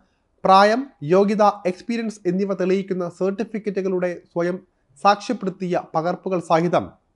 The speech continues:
സാധാരണ തപാലിൽ അയക്കേണ്ടതാണ്. അപേക്ഷ അയക്കേണ്ട വിലാസം: to the managing director, കേരള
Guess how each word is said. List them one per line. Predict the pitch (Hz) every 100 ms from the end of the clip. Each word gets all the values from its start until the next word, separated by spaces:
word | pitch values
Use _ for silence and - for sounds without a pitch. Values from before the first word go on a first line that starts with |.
| -
സാധാരണ | 175 170 185 185
തപാലിൽ | 180 170 170 156 156 - -
അയക്കേണ്ടതാണ്. | 147 151 160 165 175 101 - _ _ _ _ - 147
അപേക്ഷ | 175 175 -
അയക്കേണ്ട | 160 165 170 180
വിലാസം: | 170 175 170 196 262 _ _ _ _ -
to |
the | 190 196
managing | 202 214 220
director, | 214 214 208 220 269 311 _ _ _ _ -
കേരള | 185 220 226